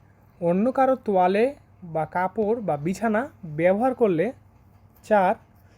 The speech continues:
শরীর পরিষ্কার না রাখা ও নিয়মিত গোসল না করে। চলুন আমরা এর লক্ষণগুলো নিয়ে একটু আলোচনা করি।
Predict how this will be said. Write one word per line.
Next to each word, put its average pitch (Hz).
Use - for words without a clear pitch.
শরীর 214
পরিষ্কার 190
না 262
রাখা 240
ও 202
নিয়মিত 170
গোসল 180
না 170
করে। 156
চলুন 254
আমরা 208
এর 214
লক্ষণগুলো 196
নিয়ে 196
একটু 208
আলোচনা 165
করি। 147